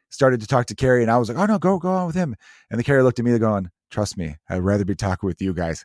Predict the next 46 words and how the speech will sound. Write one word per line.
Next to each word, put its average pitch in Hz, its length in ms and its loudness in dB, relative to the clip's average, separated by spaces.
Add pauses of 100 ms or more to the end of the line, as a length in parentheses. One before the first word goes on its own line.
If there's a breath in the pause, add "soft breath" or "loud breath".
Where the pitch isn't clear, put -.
than 85 180 -6
that 90 260 -2
dude." 76 300 -10
And 82 80 -18
I 90 100 -6
think 110 100 -4
it 101 40 0
was 90 100 -2
some 90 100 -8
dude 92 180 -4
who 87 60 -4
worked 82 160 -8
for, 85 80 -8
like, 82 160 -8
M 90 80 -6
L 85 100 -4
B 82 140 -8
Network 80 400 -8
or 95 60 -8
something 82 340 -8
like 78 140 -8
that. 80 180 -4
I 95 140 2
don't 85 200 -2
even 80 160 -12
know, 80 220 -6
but 71 220 -8 (360 soft breath)
Kerry 101 220 2
was 82 120 -2
just 87 140 -12
like, 82 160 -6
"No, 147 320 4
I'm, 135 140 -4
I'm 147 180 0
comfortable 120 440 4
here." 104 320 6 (420 loud breath)
Ke-, - 60 0
I 143 140 8
hope 156 120 6
this 143 240 6
doesn't 113 180 -2
get 104 120 0
Kerry 104 200 2
Wood 95 120 2
in 90 80 -6
trouble. 82 340 -2